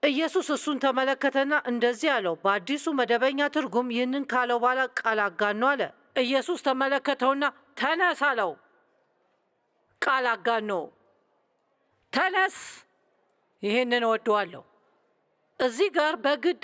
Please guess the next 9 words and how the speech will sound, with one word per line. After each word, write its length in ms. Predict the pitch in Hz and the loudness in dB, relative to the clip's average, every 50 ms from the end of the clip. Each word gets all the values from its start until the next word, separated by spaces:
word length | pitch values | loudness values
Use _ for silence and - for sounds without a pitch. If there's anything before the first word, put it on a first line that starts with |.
| 294 | -4
በአካል 440 | - - 254 240 262 254 - 294 269 277 | 0 2 2 2 2 0 -2 -2 -2 -2
ስለመነሳት 720 | - 254 262 247 240 247 247 247 247 240 233 277 262 233 | -2 0 0 0 2 0 -2 0 0 -2 0 0 -2 -2
እያወራ 380 | 240 226 190 226 220 220 214 208 233 | -2 -2 0 2 2 2 2 2 0
አይደለም። 440 | 254 330 330 311 233 202 170 147 - _ _ _ _ | 0 0 0 -2 -2 -2 -2 -6 -6 _ _ _ _
ምንም 360 | - 220 247 269 302 320 320 330 370 | -4 -2 0 0 0 0 0 0 0
እንኳን 400 | 392 403 - - 302 240 254 294 330 320 254 | -2 -2 0 0 0 0 0 -2 -6 -10 -12
ሰውየው 600 | - - 277 269 294 349 349 277 220 226 214 233 247 - _ | -8 0 2 2 2 2 0 -2 0 0 2 2 0 -2 _
እንደዛ 400 | 247 240 226 254 262 277 220 - 220 196 196 - - _ _ - | -4 0 0 0 0 0 0 0 0 0 0 -2 -6 _ _ -2
አድርጓል፣ 520 | 240 226 233 294 330 220 240 220 220 254 | -2 0 0 -2 0 2 2 2 2 0